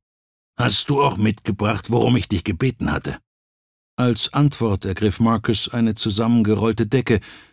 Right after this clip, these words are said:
die auf den schwarzen Waffenkoffern lag, und breitete sie aus.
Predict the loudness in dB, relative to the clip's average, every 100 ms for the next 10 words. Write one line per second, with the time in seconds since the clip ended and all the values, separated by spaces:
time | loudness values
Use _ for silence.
0 | _ -2 0 -2 -6 -2 0 0 0 -2
1 | -2 0 2 0 0 0 0 0 2 2
2 | 2 0 -2 -2 -4 -4 0 0 -2 -4
3 | -2 -2 -4 -6 -8